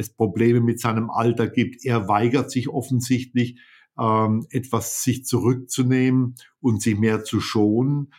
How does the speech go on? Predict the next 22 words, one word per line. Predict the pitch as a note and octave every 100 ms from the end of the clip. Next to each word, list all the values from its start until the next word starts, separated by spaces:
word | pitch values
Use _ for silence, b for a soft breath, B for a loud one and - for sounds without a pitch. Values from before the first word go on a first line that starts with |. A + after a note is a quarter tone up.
| b
Deshalb | A2 G2+ A#2 A2+ F2+
wirkt | A2 B2 B2
er | B2
dann | A#2 A2
oft | - A#2+ -
auch | A2+ G2+
sehr | - A#2
müde | A2 G#2+ B2+ C3+ C#3
und | A2 A2
sehr | A2+ G#2+
tattrig. | - G#2 G#2+ C3 C3 B2+
Und | A#2 A#2+
innerhalb | A#2 A#2 A2 A#2
des | - G#2 G2
Wahlkampfstabs | F#2+ A2 B2 A#2+ - A2+ - -
gibt | A2+ -
es | G#2 -
laut | G2+ G2+ G#2
neuesten | G#2 G#2+ A#2+ - A2
Berichten | G2 G#2 - G#2 E2+
deshalb | F2 - A2 -
Zerwürfnisse. | - G2 F#2+ A2+ - C3 - B2+